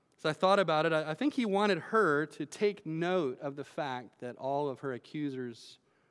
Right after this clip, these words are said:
were gone, that she wasn't condemned by any of them, not because she wasn't guilty, but because Jesus had intervened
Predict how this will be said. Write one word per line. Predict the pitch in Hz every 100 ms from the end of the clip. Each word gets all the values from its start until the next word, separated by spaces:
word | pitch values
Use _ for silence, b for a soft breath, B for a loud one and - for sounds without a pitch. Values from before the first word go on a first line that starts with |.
| _
were | 117
gone, | 117 135 127 131 180 - _ _ _ _ _ _ _ _ _ _ -
that | 127
she | - 160
wasn't | 165 156 143
condemned | 143 131 135 143 165 175 147
by | 139
any | 123 139 151
of | 147 135
them, | 143 175
not | 160 208
because | 202 175 156
she | -
wasn't | 151 147 139 123
guilty, | 139 214 - 196
but | 190 135
because | 135 156 143
Jesus | - 147 190 190 175 -
had | 143
intervened | 147 143 123 139 175 135 123